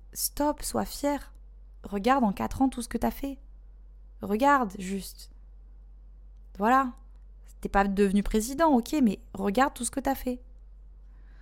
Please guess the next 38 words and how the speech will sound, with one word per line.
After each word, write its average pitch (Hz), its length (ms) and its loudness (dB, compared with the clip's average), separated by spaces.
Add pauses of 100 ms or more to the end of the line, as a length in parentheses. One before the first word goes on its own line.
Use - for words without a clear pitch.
(380)
C'est 220 380 2
là 240 140 4
que 247 120 0
je 208 60 0
vais 214 100 2
vous 208 120 -2
laisser, 196 400 -4
voilà. 196 260 -4
<laughs> 208 40 0 (540)
Parce - 120 -14
que 240 100 0
là, 208 120 8
je 226 120 0
pourrais 214 260 -2
parler 208 300 0
pendant 208 240 -2
encore 190 220 -6
trois 202 340 2
heures. 214 240 2 (560)
Euh, 180 280 2 (120)
merci 233 480 2
de 240 40 0
m'avoir 214 300 4
écouté. 220 480 0 (300)
Merci 233 400 4
d'avoir 214 280 8
été 202 160 2
mon 202 140 0
petit 233 400 -2
journal 214 300 4
intime 208 400 0
aujourd'hui. 190 480 -4 (640)
J'espère 226 440 2
que 220 120 2
j'aurai 185 220 2
pas 226 120 2
trop 233 260 2
bégayé. 214 720 2